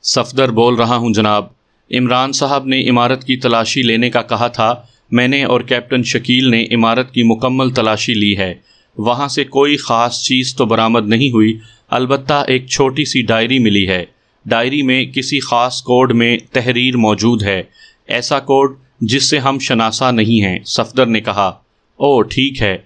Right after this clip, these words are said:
वो डायरी दानिश मंजिल पहुँचा दो," ब्लैक ज़ीरो ने कहा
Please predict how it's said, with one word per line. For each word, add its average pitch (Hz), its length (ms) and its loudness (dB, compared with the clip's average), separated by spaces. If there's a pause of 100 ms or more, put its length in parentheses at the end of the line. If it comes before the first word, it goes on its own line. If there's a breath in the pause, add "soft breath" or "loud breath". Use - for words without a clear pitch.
(300 soft breath)
वो 135 140 4
डायरी 127 400 0
दानिश 123 440 -2
मंजिल 120 260 2
पहुँचा 110 420 0
दो," 95 320 -6 (100)
ब्लैक 113 320 0
ज़ीरो 127 280 0
ने 120 100 0
कहा 110 460 -2